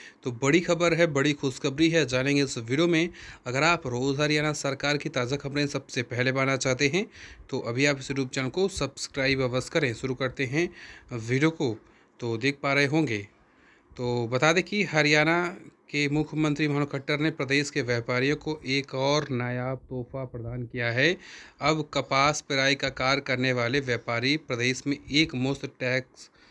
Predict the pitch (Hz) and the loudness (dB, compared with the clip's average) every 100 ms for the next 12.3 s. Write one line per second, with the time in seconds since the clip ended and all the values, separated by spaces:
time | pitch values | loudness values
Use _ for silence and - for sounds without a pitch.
0 | - _ - 135 156 156 131 123 151 131 | -20 _ -4 2 4 2 -2 -2 -2 0
1 | 117 135 123 120 113 117 113 151 156 151 | -2 -4 -6 -4 -4 -4 0 2 4 2
2 | - 143 135 127 120 147 151 139 117 120 | 2 -2 -2 -4 -2 -2 -2 -4 -2 -4
3 | 117 120 120 113 131 143 135 156 - - | -2 -2 0 0 2 4 2 -2 -8 -20
4 | - - 135 143 127 143 135 147 165 156 | -20 -8 -2 -2 0 -2 0 0 0 2
5 | 120 120 117 139 131 120 143 170 - 131 | 0 0 -2 -4 -6 -2 2 2 0 -6
6 | 123 117 127 156 143 139 131 131 131 127 | -8 -6 -2 0 2 2 0 -2 -4 -4
7 | 123 139 147 127 139 156 - - - - | -2 0 0 0 -2 -4 -14 -20 -20 -14
8 | - 175 175 147 143 143 147 143 139 139 | -2 0 0 -4 -2 0 -2 -2 0 0
9 | 127 135 170 - - _ _ - 117 143 | 0 -2 -2 -6 -20 _ _ -14 0 2
10 | 143 170 113 117 127 135 143 143 139 135 | 2 0 -4 -2 -2 0 0 2 0 -2
11 | 139 135 127 110 123 131 147 156 123 131 | -2 -4 -4 -2 2 2 2 2 2 2
12 | 127 143 143 | 2 0 -2